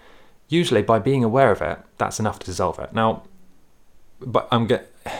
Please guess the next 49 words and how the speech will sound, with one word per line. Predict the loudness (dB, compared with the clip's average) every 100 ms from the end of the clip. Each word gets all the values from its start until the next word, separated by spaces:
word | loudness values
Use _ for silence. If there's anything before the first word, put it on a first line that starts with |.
| -2
this | -2
is | 2
not | 4
the | 4
end | 4
of | 2
the | -2
video, | -2
because | -4 0
I | 2
know | 4 4 2
that | 2 0 -2 -14 -18 -16
there's | -12 -4
gonna | -2
be | 0
people | -2 -4 -4
who | -4 -4 -6 -4
watch | -2 0
this, | -2 -2 -6 -18 -20 -20 -20 -20 -20 -20
they | -12
try | 2 4
these | 6 4
things, | 0 0 -4 -8 -14 -18 -18 -6
and | -4
for, | -4
for | -8 2
whatever | 4 6 6
reason, | 4 4 -2 -4 -18 -20 -2
it |
doesn't | -2 0
work. | -4 -4 -8 -20 -20 -20 _ -20 -20 -20 -20 -16 -16 -16 -18 -20 -20 -20 -20 -20 -20 -20 -20 -20 -14 -12
So | 0 2 2
I |
just | 0 2
wanna, | 2 0
you | -2
know, | -2 -2
put | -2
a |
little | 0 -2
disclaimer | -4 -8 0 0 0
here | -2 0
that | 0
this | 0 -2
works, | 2 2 2
I | -2
would | -2 0
say, | -2
for, | -2 -4 -4